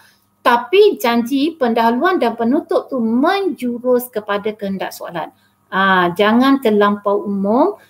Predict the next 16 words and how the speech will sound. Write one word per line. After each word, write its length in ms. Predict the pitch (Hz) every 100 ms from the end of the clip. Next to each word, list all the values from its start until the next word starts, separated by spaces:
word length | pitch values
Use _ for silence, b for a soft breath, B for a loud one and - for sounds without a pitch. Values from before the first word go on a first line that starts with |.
| B -
Bila 260 | 190 226 233
terlampau 480 | 196 185 190 175 -
umum, 320 | 202 262 359
tak 300 | - - -
dikaitkan 560 | _ 262 339 - 233 196
dengan 260 | 196 175
soalan, 540 | - 190 190 254 381 403 B _ -
nanti, 640 | 208 226 233 262 269 277 285
uh, 280 | 196 196 196
pelajar 360 | - 180 180 196
tak 120 | - 156
dapat 220 | - -
markah. 320 | 165 - - - _ _ _ _ -
Okey, 440 | 254 339 381 - -
itu 240 | 226 262
penting. 480 | - 214 202 175 -